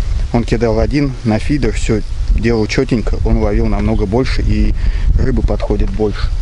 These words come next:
Лесочка, э, до двух килограмм разрыва, зимняя. Попробую, думаю, будет интересно. С утра тоже посижу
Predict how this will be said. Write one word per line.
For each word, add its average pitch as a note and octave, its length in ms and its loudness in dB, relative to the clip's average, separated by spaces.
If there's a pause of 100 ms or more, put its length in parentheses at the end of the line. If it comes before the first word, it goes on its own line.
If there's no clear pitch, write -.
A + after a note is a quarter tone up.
(120)
Лесочка, - 520 2
э, G#2 320 0
до B2 120 2
двух A#2+ 220 2
килограмм A2+ 360 2
разрыва, C3 420 2
зимняя. A2 460 0 (1000)
Попробую, D#3+ 560 0 (380)
думаю, A#2 320 2
будет A2 260 0
интересно. B2+ 560 -2
С - 120 -2
утра C3 400 -2 (560)
тоже A2 240 0
посижу C3 600 0